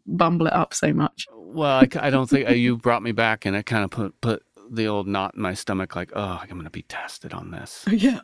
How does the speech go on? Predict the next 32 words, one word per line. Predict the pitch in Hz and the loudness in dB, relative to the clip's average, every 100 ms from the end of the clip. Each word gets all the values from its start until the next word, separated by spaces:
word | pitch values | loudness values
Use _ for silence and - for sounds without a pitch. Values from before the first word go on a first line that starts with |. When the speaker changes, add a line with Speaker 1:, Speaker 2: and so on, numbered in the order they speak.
| _ - | _ -12
Speaker 1:
Oh, | 415 320 | -8 -2
Speaker 2:
tomorrow," | 294 | 2
Speaker 1:
yes, | 285 262 - | 4 4 4
eh? | 180 - | 2 0
Speaker 2:
like | - - | -2 -6
I | 87 | -6
used | 92 98 - | -6 -2 4
to | - | 4
when | 90 | 4
I | 87 | -4
was | - | -4
in | 90 | -6
Speaker 1:
<laughs> | |
Speaker 2:
college. | - 95 - - - - - - 190 - 180 | -6 -8 -6 -6 -4 -6 -8 -12 -18 -6 -4
<laughs> | 131 127 - - - | -2 -4 -10 -18 -10
Speaker 1:
Oh, | 185 | -6
sorry | - - 165 | -4 -4 -4
about | 175 165 - | -2 -2 -2
that. | - 135 | -2 0
Didn't | 139 147 | 2 2
Speaker 2:
Um, | |
Speaker 1:
mean | 160 | 2
to | 175 180 | 0 -2
knot | 156 - | -2 -2
you, | - 190 175 | -2 -2 -2
knot | - - | -4 -2
you | 175 180 | -2 -2
up. | - | -2
Speaker 2:
No, | 143 120 | -2 0
no. | 110 98 95 | -2 -2 0
It's | - | 0
okay. | 240 | -2